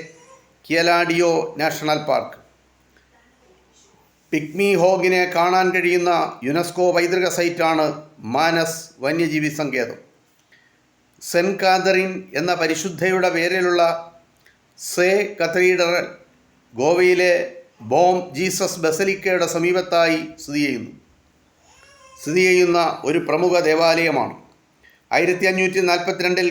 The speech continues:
ഗോവയിലെത്തിയ മിഷണറി പ്രവർത്തകനാണ് സെന്റ് ഫ്രാൻസിസ് സേവ്യർ. Basilica of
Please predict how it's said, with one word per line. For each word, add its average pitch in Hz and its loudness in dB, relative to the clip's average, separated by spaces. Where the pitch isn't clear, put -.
ഗോവയിലെത്തിയ 185 2
മിഷണറി 185 0
പ്രവർത്തകനാണ് 175 0
സെന്റ് 175 0
ഫ്രാൻസിസ് 175 -2
സേവ്യർ. 147 -2
Basilica 180 2
of - 0